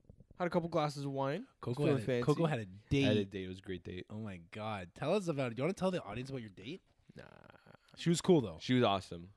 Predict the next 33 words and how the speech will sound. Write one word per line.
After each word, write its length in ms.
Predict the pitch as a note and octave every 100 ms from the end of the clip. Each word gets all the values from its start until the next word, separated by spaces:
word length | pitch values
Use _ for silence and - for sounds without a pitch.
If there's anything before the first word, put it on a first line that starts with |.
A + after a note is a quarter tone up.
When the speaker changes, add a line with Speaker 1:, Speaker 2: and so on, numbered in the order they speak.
| _
Speaker 1:
Shout 160 | A2+ G#2+
out 60 |
her. 60 | F#2+
Speaker 2:
Yeah, 140 | F#2+
Speaker 1:
I'm 80 | A2+
not 60 | C3+
Speaker 2:
looking, 220 | C3+ C#3+
Speaker 1:
gonna 60 |
name 60 | E2+
drop, 160 | F2+ F2+
but 140 | F#2+
Speaker 2:
no, 140 | A3 -
don't 140 | D3+ B2+
Speaker 1:
she's 80 |
Speaker 2:
name 120 | G2+ C3
Speaker 1:
cool. 40 |
Speaker 2:
drop 260 | C3 B2+ A#2+
the 100 | -
girl. 260 | - C3 G2
Privacy. 640 | - A#2 D#3+ G#2 F#2 E2+ F2
But, 60 | B2+
like, 340 | C3 B2+ - _ _ _ _ _ _ -
had 100 | F#2+
a 20 | F#2
good 100 | F#2
time? 300 | G#2 C3 G#3 _ _ _
Speaker 1:
Yeah, 100 | -
I 20 | D#4
gotta 100 | B3+
see 140 | A#2+
her 40 | F2+
again. 240 | F2 G2+ - -
Speaker 2:
Man, 300 | E3+ D3+ G2+